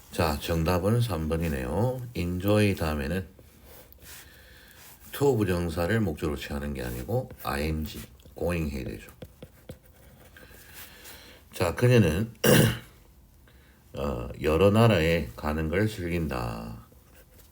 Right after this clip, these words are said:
자, 마인드가 동사로 쓰면 꺼리다입니다. 자, 역시 아이엔지를 목적으로 취하죠. 네, 당신은 문을 좀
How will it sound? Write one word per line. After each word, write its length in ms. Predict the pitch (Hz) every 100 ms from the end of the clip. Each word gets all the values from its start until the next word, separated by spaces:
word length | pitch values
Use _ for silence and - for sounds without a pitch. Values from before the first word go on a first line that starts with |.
| - - - - - - - - - - -
자, 440 | - 98 65 58 60
마인드가 640 | 80 101 120 120 104 92
동사로 380 | 98 76 78 95
쓰면 340 | 95 82 73 -
꺼리다입니다. 720 | 110 104 76 60 58 58 - - - - - - - - - - - -
자, 140 | - 71
역시 260 | 76 -
아이엔지를 480 | 78 69 80 90 107
목적으로 360 | 85 62 73 60
취하죠. 420 | - 58 57 - - - - - - - - - - - - -
네, 80 | 71
당신은 420 | 73 76 95 85
문을 640 | 76 98 85 65 90 113
좀 320 | 117 67 65